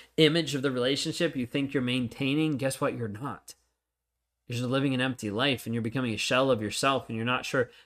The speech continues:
"How do I even get free of this?" And you can't get free of it because you're not seeing it for what it actually is. You're not viewing it by the facts, by the truth of the situation. So you understand, like, you'll continue to be in this place where you'll hope and pray and think that maybe it'll work. But if he's not willing to let down his ego, if he's not willing to be honest,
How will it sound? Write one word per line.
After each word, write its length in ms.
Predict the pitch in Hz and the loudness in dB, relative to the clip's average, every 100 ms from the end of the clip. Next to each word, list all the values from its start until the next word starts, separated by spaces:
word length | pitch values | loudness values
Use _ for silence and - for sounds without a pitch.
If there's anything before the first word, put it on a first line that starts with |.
| - | -4
"How 80 | 139 | -2
do 140 | 127 | 0
I 80 | 135 | -2
even 220 | 143 135 | -4 -6
get 180 | 117 - | -4 -6
free 300 | - 143 160 | -6 2 4
of 80 | 147 | 6
this?" 200 | 107 - | 4 -4
And 120 | 120 | -6
you 60 | 113 | -6
can't 280 | - 160 139 | -2 -2 0
get 160 | 113 | -4
free 200 | - 135 | -2 4
of 80 | 156 | 4
it 100 | 127 | 4
because 220 | 123 127 | -4 -4
you're 120 | 117 117 | -4 -2
not 300 | 135 127 - | 0 -2 -4
seeing 460 | - 131 139 135 | -4 0 0 -2
it 120 | 104 | -6
for 140 | - 123 | -4 0
what 140 | 120 | 0
it 60 | 117 | 0
actually 360 | 123 117 123 | -2 -2 -2
is. 160 | 131 113 | -2 -2
You're 80 | 120 | -4
not 100 | 117 | -2
viewing 260 | 123 135 | -2 -2
it 140 | 123 - | -4 -4
by 160 | 113 | -2
the 60 | 117 | -2
facts, 380 | - 156 151 - | -2 -2 -4 -4
by 100 | 120 | -2
the 100 | 113 | -2
truth 360 | - 170 135 | 0 -2 0
of 120 | 131 123 | -2 -2
the 60 | |
situation. 640 | 117 139 - 123 131 - - _ _ _ _ _ _ _ _ _ _ _ | -4 -8 -4 -2 -2 -6 -16 _ _ _ _ _ _ _ _ _ _ _
So 180 | - - | -8 2
you 140 | 147 175 | 6 6
understand, 360 | 175 190 165 | 6 4 4
like, 140 | 127 117 | 2 4
you'll 140 | 156 | 4
continue 420 | 147 123 156 160 | 2 -2 0 2
to 80 | 147 | 0
be 180 | 117 143 | 0 0
in 60 | |
this 160 | 165 135 | 0 -2
place 300 | - 160 - | 4 4 4
where 100 | 131 | 0
you'll 80 | 113 | 2
hope 320 | - 170 160 | 6 6 6
and 100 | 123 | -2
pray 280 | 151 160 147 | 2 4 4
and 100 | 120 | 2
think 220 | 170 156 | 2 2
that 100 | 139 | 0
maybe 220 | 147 156 | 2 2
it'll 180 | 123 107 | 2 4
work. 380 | 180 175 - - _ _ _ - | 6 4 2 -16 _ _ _ -2
But 80 | 135 | 4
if 80 | |
he's 160 | 156 175 | 6 6
not 180 | 190 156 | 4 4
willing 240 | 170 170 | 4 4
to 80 | 139 | 4
let 180 | 151 156 | 4 4
down 160 | 156 | 2
his 160 | 139 123 | 2 2
ego, 340 | 165 185 131 | 0 4 4
if 40 | 110 | 4
he's 160 | 160 | 0
not 120 | 175 165 | 2 2
willing 120 | 170 | 2
to 60 | |
be 160 | 131 113 | 0 0
honest, 420 | 151 190 156 120 | 2 4 2 0